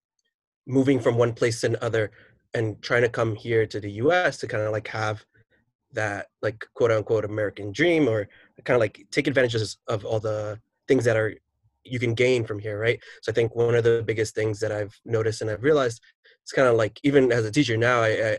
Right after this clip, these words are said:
I, I see it in, like, their, the parents that I talk to when I do conferences or when I call home and things like that. It's kinda like, um, they want their kids to do really, really well and have opportunities that they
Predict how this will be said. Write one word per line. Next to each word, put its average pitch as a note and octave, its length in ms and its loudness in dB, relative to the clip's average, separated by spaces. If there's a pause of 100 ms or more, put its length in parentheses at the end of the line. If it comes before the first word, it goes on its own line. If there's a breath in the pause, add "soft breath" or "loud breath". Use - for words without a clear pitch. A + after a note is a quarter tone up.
I, G#2 220 -4 (200 soft breath)
I A#2+ 40 -2
see B2 140 0
it C3 40 4
in, A2 80 0
like, G2 160 -8
their, G#2 140 -6 (160)
the - 80 -8
parents A#2+ 300 -2
that G#2 80 -4
I G#2 60 -6
talk A2+ 180 -4
to A2+ 80 -8
when G#2 120 -6
I G2+ 40 -4
do G#2 120 -10
conferences A#2+ 500 -8 (440 loud breath)
or G#2+ 140 -2
when G#2 120 -4
I G2+ 40 -4
call G2 160 -10
home B2 220 4
and G#2+ 80 0
things G#2+ 160 -2
like G#2 120 -4
that. G#2+ 160 -4
It's A2+ 80 -14
kinda A2 280 -4
like, G#2+ 200 -4 (480)
um, G#2+ 240 -6 (300)
they A#2+ 300 0
want C3 360 4 (340)
their A2+ 140 2
kids A#2+ 360 -2
to - 80 -14
do A2+ 200 -6
really, A2 360 -2
really G#2+ 280 -2
well A2 340 -2 (260 soft breath)
and A#2+ 80 -6
have A2 280 -2
opportunities A2+ 600 -4
that G2+ 200 -6
they G#2 280 -8